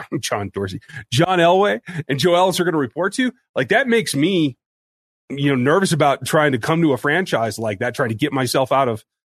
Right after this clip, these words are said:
out of Green Bay, and I think that may keep him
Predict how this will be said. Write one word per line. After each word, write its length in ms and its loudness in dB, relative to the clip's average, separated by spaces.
out 140 2
of 100 -4
Green 240 2
Bay, 400 2
and 240 -2
I 80 0
think 280 -4
that 340 0
may 160 2
keep 300 0
him 240 0